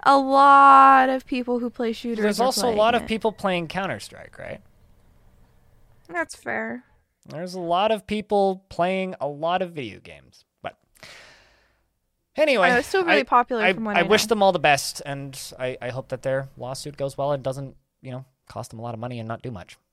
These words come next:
Speaker 2: So, but I think that kind of brings us to the end of this here episode of the Halcyon Frequency Podcast. So I just wanna wish everybody out there a happy holidays to whatever holiday you celebrate. Uh, happy Yule, uh, happy Hanukkah.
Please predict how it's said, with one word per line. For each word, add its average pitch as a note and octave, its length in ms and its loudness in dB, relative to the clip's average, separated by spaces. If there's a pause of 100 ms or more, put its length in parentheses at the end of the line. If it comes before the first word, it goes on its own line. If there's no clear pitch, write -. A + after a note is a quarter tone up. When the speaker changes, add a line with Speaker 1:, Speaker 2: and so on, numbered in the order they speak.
Speaker 2:
So, F#2+ 280 -18 (1900)
but A#3 420 4
I F#3+ 80 -4
think A3+ 180 -4
that F#3 140 -4
kind F#3+ 160 -4
of C#3+ 80 -6
brings F3 160 -2
us D3+ 80 -6
to - 80 -8
the D#3+ 80 -2
end F3 120 -4
of D#3+ 60 0
this E3 140 -4
here E3 120 0
episode D#3 260 -2
of C#3 40 -6
the C#3 60 -2
Halcyon D#3 400 -2
Frequency D3 440 -6
Podcast. - 1200 -8
So - 260 -2
I C3+ 80 2
just C3+ 160 -6
wanna C3 540 0
wish C#3 260 -4
everybody C3+ 400 0
out B2+ 240 -2
there B2 240 0
a A#2 200 -4
happy A#2 360 -4
holidays B2+ 560 -2
to - 80 -14
whatever G#2+ 300 -8
holiday A2 420 -6
you G2 240 -18
celebrate. F#3 640 -6 (360)
Uh, G2 260 -14
happy G#2+ 300 -12
Yule, F#3 640 -8
uh, G2 240 -12
happy F#2+ 300 -12
Hanukkah. G#3+ 600 -6